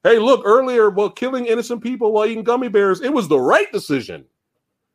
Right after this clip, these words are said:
This movie's trying way too hard. Way, way, way too hard.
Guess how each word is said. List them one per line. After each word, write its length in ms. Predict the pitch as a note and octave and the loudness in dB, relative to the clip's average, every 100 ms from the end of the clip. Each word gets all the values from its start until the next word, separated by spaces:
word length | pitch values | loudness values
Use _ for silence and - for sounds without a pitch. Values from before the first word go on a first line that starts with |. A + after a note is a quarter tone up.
| _ - | _ -6
This 100 | D#3+ | 0
movie's 320 | G3 G3 E3+ | 4 4 2
trying 360 | F3 C#3+ A#2 G2 | -2 0 -2 -6
way 640 | A2+ D#3 F3 F3+ F3 D#3+ | -12 -8 -4 0 0 -2
too 200 | C#3+ A#2 | -4 -10
hard. 360 | G2 D#2+ D2 - _ _ - - B2+ | -10 -10 -12 -18 _ _ -18 -18 -8
Way, 280 | E3 F#3+ | -4 -2
way, 200 | E3+ D3 | 0 0
way 180 | B2+ C#3 | 0 -2
too 240 | - E3 C#3 | -4 -8 -4
hard. 520 | C#3 A#2 F#2+ E2 | -4 -4 -6 -8